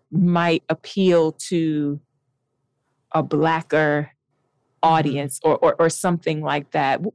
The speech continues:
Speaker 2: Or a wider audience, for that
Speaker 1: Right.
Speaker 2: matter. And that's kind of the thing that's ki-,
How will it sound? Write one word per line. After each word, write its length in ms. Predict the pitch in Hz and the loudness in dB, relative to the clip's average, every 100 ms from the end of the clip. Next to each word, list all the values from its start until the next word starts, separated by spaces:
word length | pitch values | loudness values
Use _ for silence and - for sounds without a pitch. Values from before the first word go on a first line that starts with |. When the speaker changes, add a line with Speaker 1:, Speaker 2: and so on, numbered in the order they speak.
| - | -2
Speaker 2:
Or 220 | 156 156 | 0 2
a 60 | 160 | 2
wider 360 | 175 190 320 - | 2 2 0 -2
audience, 440 | 135 - 101 135 190 | -4 -4 -6 -10 -2
for 40 | |
that 60 | 220 | 0
Speaker 1:
Right. 520 | 247 190 147 107 - - | 2 2 0 -2 -8 -18
Speaker 2:
matter. 80 | - - _ _ _ _ _ _ - | -20 -20 _ _ _ _ _ _ -4
And 180 | 190 | 0
that's 240 | 208 240 - | 2 0 -2
kind 280 | - 262 247 | -2 0 0
of 140 | 196 | 0
the 100 | 185 | 0
thing 260 | 175 185 180 | 2 0 0
that's 380 | 165 - - - | -2 -4 -10 -14
ki-, 320 | - 185 | -8 -8